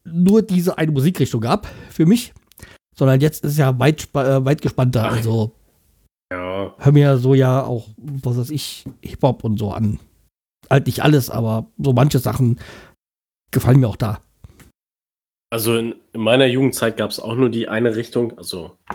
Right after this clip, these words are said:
Speaker 2: Metal und so weiter,
Speaker 1: Ja.
Speaker 2: aber irgendwann mit dem Alter fä-
Speaker 1: Die Altersmilde, gell?
Speaker 2: fächert man sich aus, ne? <laughs>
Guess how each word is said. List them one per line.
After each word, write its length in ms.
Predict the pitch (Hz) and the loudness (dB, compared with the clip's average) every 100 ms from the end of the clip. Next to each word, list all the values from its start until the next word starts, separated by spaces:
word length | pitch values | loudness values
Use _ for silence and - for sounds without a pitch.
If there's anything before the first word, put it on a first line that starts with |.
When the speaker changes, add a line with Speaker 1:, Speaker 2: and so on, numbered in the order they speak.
| - | -8
Speaker 2:
Metal 300 | 107 123 110 | -6 -4 -4
und 180 | 110 | -4
so 200 | 104 107 | -8 -8
weiter, 400 | 101 104 107 85 | -8 -8 -8 -10
Speaker 1:
Ja. 100 | - | -8
Speaker 2:
aber 400 | 98 87 - - | -8 -10 -14 -12
irgendwann 300 | - 127 143 | -2 2 4
mit 160 | 135 135 | 4 2
dem 100 | 117 | -2
Alter 500 | 98 123 127 117 - _ _ _ _ _ _ _ _ _ _ _ _ - | -4 -4 -2 -4 -6 _ _ _ _ _ _ _ _ _ _ _ _ -6
fä- 100 | - - | -4 2
Speaker 1:
Die 120 | 175 | 4
Altersmilde, 580 | 135 160 180 - 143 127 | 4 2 0 0 -2 0
gell? 140 | 143 202 - - - 110 202 - _ _ _ - | -2 -2 -4 -20 -18 -12 -12 -14 _ _ _ -6
Speaker 2:
fächert 340 | 156 147 131 | -4 -4 -6
man 240 | 120 120 113 | -6 -4 -4
sich 240 | 127 - | -6 -4
aus, 340 | 110 131 120 110 | 0 2 0 -2
ne? 300 | 120 139 _ _ - - - | -4 -4 _ _ -18 -18 -2
<laughs> 800 | - - 202 - - - - | -2 0 -2 -2 -6 -4 -10